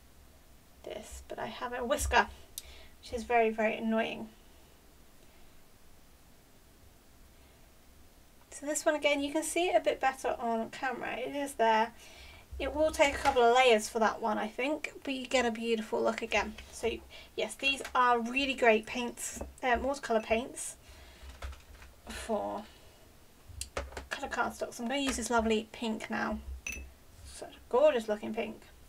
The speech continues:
I don't think I've got any metallic colours that are that colour. Really vibrant. So yeah, it's obviously you're getting that watercolour look, that muted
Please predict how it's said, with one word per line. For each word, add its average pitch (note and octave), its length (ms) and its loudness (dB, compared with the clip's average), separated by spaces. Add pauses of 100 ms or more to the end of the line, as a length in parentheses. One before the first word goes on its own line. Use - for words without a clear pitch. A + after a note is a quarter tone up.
(140)
I D4+ 100 -12
don't D#4 140 -14
think C4 240 -10
I've A#3 140 -12
got - 220 -8
any C4+ 120 -8
metallic C#4 440 -6
colours A3 340 -6
that A#3 140 -6
are A3+ 60 -12
that A3+ 200 -2
colour. A3+ 320 -8 (880)
Really C4+ 360 -4
vibrant. A3 600 -2 (1000)
So - 160 -4
yeah, A#3 240 2
it's - 220 -6
obviously C4+ 360 -4
you're A#3+ 80 0
getting A#3+ 320 -2
that G#3 200 -2
watercolour B3+ 540 2
look, - 420 2 (920)
that B3 160 -8
muted A#3+ 640 -4